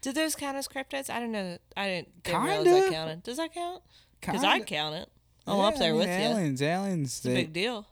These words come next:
Speaker 2: Aliens are, aliens are it,
Speaker 1: I don't know
Speaker 2: baby.
Speaker 1: if that counts as a cryptid, though.
Speaker 2: I mean, we saw that U F O spaceship.
Speaker 1: Mm. Mm. Mm-hmm.
Speaker 2: We
Speaker 1: I still think it was a government thing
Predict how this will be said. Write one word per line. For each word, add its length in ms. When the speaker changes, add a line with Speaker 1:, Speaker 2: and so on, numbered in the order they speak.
Speaker 2:
Aliens 560
are, 380
aliens 460
are 160
it, 280
Speaker 1:
I 40
don't 140
know 40
Speaker 2:
baby. 200
Speaker 1:
if 40
that 180
counts 300
as 140
a 60
cryptid, 480
though. 140
Speaker 2:
I 60
mean, 100
we 140
saw 240
that 220
U 120
F 140
O 100
spaceship. 520
Speaker 1:
Mm. 320
Mm. 280
Mm-hmm. 220
Speaker 2:
We 200
Speaker 1:
I 140
still 200
think 200
it 100
was 100
a 60
government 520
thing 300